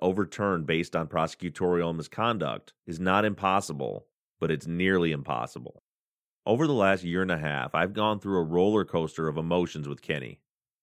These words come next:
I still have and still remember reading the first letter I received from Kenny. And I remember the first time I got to speak with him on the phone. I was actually in Tyler, Texas when I got that call.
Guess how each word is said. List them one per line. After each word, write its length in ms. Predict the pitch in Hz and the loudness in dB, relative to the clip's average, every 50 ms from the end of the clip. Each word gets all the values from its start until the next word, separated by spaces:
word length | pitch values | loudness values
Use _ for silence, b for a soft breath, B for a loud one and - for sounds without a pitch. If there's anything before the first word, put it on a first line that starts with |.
| _ _ _ _ | _ _ _ _
I 120 | - - 92 | -4 -4 -4
still 280 | 98 - - 139 135 | -2 0 0 0 2
have 440 | 110 101 92 92 90 92 92 90 87 | 2 2 4 4 6 4 4 2 0
and 120 | 85 78 - | -4 -8 -6
still 200 | - - 98 98 | -2 0 2 2
remember 440 | 95 90 87 85 85 82 82 80 | 2 2 2 0 0 0 0 -2
reading 400 | 80 80 92 98 92 87 82 80 | -2 0 0 0 0 -2 -2 -4
the 80 | 80 78 | -6 -6
first 300 | 76 - 95 92 82 82 | -4 -2 -2 -2 -4 -4
letter 400 | 82 82 92 95 90 85 82 78 | -2 2 2 2 2 2 0 0
I 40 | 76 | -2
received 460 | 73 73 76 - - - 80 73 71 | -4 -6 -8 -10 -8 -8 -8 -8 -8
from 140 | - 73 73 | -8 -12 -10
Kenny. 400 | - 76 73 69 60 50 - _ _ _ _ _ _ _ _ _ _ _ _ _ _ - | -8 -8 -8 -8 -10 -14 -18 _ _ _ _ _ _ _ _ _ _ _ _ _ _ -8
And 80 | - 90 | -2 0
I 40 | 92 | 2
remember 340 | 92 92 95 107 123 143 | 2 2 2 2 2 2
the 80 | 139 135 | 0 0
first 340 | 123 - 104 104 101 - - | 0 0 0 0 0 0 -2
time 260 | 92 87 87 87 85 | 0 0 0 0 0
I 60 | 82 | -2
got 160 | 76 80 80 | -2 -2 -2
to 80 | 80 82 | -4 -6
speak 300 | - - - 98 90 78 | -10 -6 -6 -4 -4 -2
with 100 | 87 80 | -2 -2
him 100 | 85 82 | -2 -2
on 100 | 78 76 | -2 -4
the 60 | 73 | -4
phone. 460 | 71 - 87 80 76 58 50 - - - _ _ _ _ _ _ _ _ _ _ _ _ _ _ - | -4 -2 -2 -2 -2 -4 -8 -12 -18 -20 _ _ _ _ _ _ _ _ _ _ _ _ _ _ -8
I 20 | |
was 100 | 92 87 | -2 2
actually 280 | 92 101 107 - 98 87 | 2 2 2 2 -2 -4
in 260 | - - 101 101 95 | -2 0 -2 -2 0
Tyler, 320 | - 92 87 90 85 78 73 | 0 2 2 2 2 0 -2
Texas 480 | - - 95 92 - - - 71 - | -2 -2 -2 -2 -2 -4 -10 -12 -10
when 140 | - 76 73 | -8 -8 -6
I 80 | 76 73 | -4 -2
got 220 | 80 78 76 - | 0 -2 -2 -2
that 180 | 76 67 64 - | -4 -6 -6 -4
call. 420 | - 92 85 78 57 50 - _ | -2 -2 -2 -2 -2 -8 -14 _